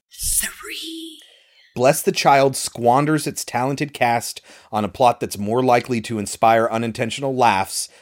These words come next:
Speaker 2: than shivers.
Speaker 1: Yeah.
Speaker 2: Mm-hmm. And that's the point. So Rotten Tomatoes, we haven't talked about it in a while. It's a percentage of professional reviews that were either positive or negative. If you had to say this review was positive or negative,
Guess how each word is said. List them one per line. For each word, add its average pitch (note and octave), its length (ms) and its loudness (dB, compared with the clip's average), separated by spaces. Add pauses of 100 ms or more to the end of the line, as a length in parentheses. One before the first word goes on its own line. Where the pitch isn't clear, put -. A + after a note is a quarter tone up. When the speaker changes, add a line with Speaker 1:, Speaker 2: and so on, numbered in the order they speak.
(140)
Speaker 2:
than G#2+ 180 0
shivers. G#2 840 -6 (240)
Speaker 1:
Yeah. F#4 80 -2 (520)
Speaker 2:
Mm-hmm. C3+ 180 2
And A#3 160 4 (140)
that's G3+ 200 4
the A3 80 0
point. E3+ 320 2 (200)
So D3 80 -4
Rotten A3 260 0
Tomatoes, G#3+ 600 2
we C3 80 -2
haven't E3+ 200 0
talked F3+ 200 2
about F3+ 180 2
it F3 60 -2
in F3 60 0
a F3 80 2
while. A#2 440 2 (520)
It's D3+ 160 -2
a D3+ 40 -6
percentage G3 680 0
of - 80 0
professional F3 520 0
reviews B2+ 720 0 (380)
that A#2+ 180 2
were C3+ 300 -4
either E3 460 4
positive D#3 640 0
or C3+ 180 -2
negative. G2+ 420 -4
If F2+ 140 -12
you G2 140 -12
had E3 480 -2
to F#3 80 2
say E3+ 200 -2
this D3+ 220 -4
review B2+ 260 -4
was A#2 140 -4
positive B2 480 -2
or C#3+ 80 0
negative, F#2+ 420 -2